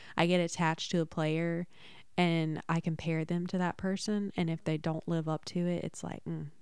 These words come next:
almost, but not there. <laughs> And the person for me this season is Tiffany, which I feel like that's probably the majority of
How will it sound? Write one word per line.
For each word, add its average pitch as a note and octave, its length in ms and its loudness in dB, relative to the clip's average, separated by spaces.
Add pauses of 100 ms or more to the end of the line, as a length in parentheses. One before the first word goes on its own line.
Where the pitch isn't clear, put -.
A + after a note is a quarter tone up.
(540)
almost, E3+ 600 0 (360)
but E3+ 80 0
not D#3+ 200 0
there. - 240 -4 (360)
<laughs> E4+ 40 8 (1080)
And G3+ 480 6
the G3 100 6
person G#3+ 360 6
for F#3 140 2
me E3 240 4
this E3 180 2
season D#3 500 2
is D#3+ 240 -2
Tiffany, D#3 540 0
which D#3+ 260 0
I D#3+ 120 0
feel D#3 160 0
like D3+ 240 0
that's - 300 -2
probably - 480 0
the D#3+ 80 0
majority D#3+ 520 2
of - 480 -6